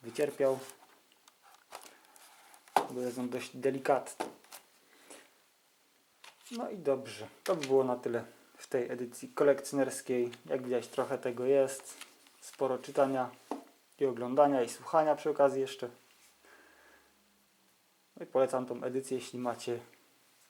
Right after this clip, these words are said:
jak ją kupić. No, zwykle są na angielskim eBayu, tak w okolicach stu, stu pięćdziesięciu złotych, ale już gorzej jest z wysyłką, gdzie potrafi nawet drugie tyle kosztować.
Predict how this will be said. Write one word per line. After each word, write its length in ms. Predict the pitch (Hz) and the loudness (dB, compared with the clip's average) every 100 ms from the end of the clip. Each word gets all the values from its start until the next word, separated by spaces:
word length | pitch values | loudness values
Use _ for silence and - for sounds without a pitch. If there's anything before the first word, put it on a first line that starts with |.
| _ | _
jak 440 | 127 120 113 - - | -6 0 0 -2 -14
ją 460 | 127 113 117 117 117 | -12 -6 -6 -6 -8
kupić. 500 | - 147 143 135 - | -6 -4 -4 -8 -8
No, 120 | 135 | -6
zwykle 340 | 120 131 127 120 | -4 -4 -2 -4
są 240 | - 117 113 - | -4 -10 -10 -10
na 220 | 117 110 - | -8 -8 -10
angielskim 600 | 151 131 123 127 - 131 | -4 -2 -2 -6 -8 -4
eBayu, 480 | 139 131 127 127 127 | 0 4 4 2 -2
tak 200 | 120 113 | -2 -4
w 60 | 110 | -6
okolicach 540 | 117 120 113 117 117 110 - - _ _ - - _ _ _ _ | -8 -8 -8 -8 -10 -10 -20 -20 _ _ -20 -20 _ _ _ _
stu, 220 | - 202 | -16 -14
stu 160 | 170 - | -12 -6
pięćdziesięciu 440 | 135 120 135 123 | -6 -4 -6 -8
złotych, 360 | 113 139 143 127 | -2 0 0 0
ale 140 | 123 | 2
już 140 | 120 | 0
gorzej 320 | 117 123 117 120 | -2 -4 -2 -4
jest 300 | 120 - - _ | -4 -14 -20 _
z 100 | 120 | -12
wysyłką, 500 | 120 123 139 135 127 | -10 -2 -2 0 -4
gdzie 220 | 110 113 117 - _ - _ _ _ _ - | -6 -8 -8 -18 _ -20 _ _ _ _ -12
potrafi 380 | - 127 123 | -4 -4 -4
nawet 200 | 127 120 | -2 -2
drugie 240 | 120 120 120 | -2 -4 -2
tyle 220 | 120 113 | -2 -4
kosztować. 640 | 110 113 139 117 - - | -4 -2 0 0 -2 -14